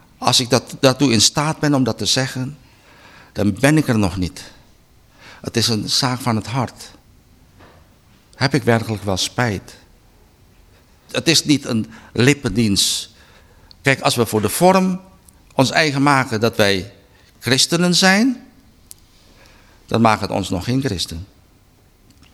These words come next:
Ik denk dat ik genoeg gesproken heb. Lieve mensen, over dat schip, dat was een verhaaltje. Ik denk dat u dat ook begrepen hebt. Het is een, eh,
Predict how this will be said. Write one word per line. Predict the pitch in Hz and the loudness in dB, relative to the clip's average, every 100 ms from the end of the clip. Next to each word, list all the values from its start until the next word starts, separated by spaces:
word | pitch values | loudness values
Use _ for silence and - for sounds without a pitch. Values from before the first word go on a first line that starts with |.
| - | -12
Ik | 110 | 0
denk | 147 | 4
dat | 151 131 | 4 2
ik | |
genoeg | - 127 120 | 4 2 2
gesproken | - 107 98 92 92 | -2 0 0 0 -4
heb. | 87 - - _ - - - - - - - | -4 -12 -20 _ -20 -20 -20 -20 -20 -16 -2
Lieve | 139 147 | 0 2
mensen, | 143 156 147 156 156 - - - - - - - - | 4 4 2 -2 -4 -18 -20 -20 -20 -20 -20 -18 2
over | 143 131 131 | 4 4 2
dat | 113 | 2
schip, | - - 143 - - - - - - - - - - | 0 0 -2 -4 -20 -20 -20 -20 -20 -20 -20 -20 -10
dat | - 113 | -6 0
was | 120 - | 0 0
een | 113 | -2
verhaaltje. | 113 110 117 110 - 85 - - - _ - - - - - - - - | -2 2 2 2 -2 -8 -10 -20 -20 _ -20 -20 -20 -20 -20 -20 -20 -10
Ik | - 92 | -6 0
denk | 120 120 | 0 0
dat | 110 | 0
u | 113 | -2
dat | 107 | -2
ook | - - | -4 -6
begrepen | 101 110 113 104 | -2 0 0 0
hebt. | 95 95 - - - _ _ _ _ - - - - _ - _ | -2 -4 -10 -20 -20 _ _ _ _ -20 -20 -20 -20 _ -20 _
Het | - | -8
is | 110 - | -4 -2
een, | 104 104 | 0 0
eh, | 101 92 | -2 -4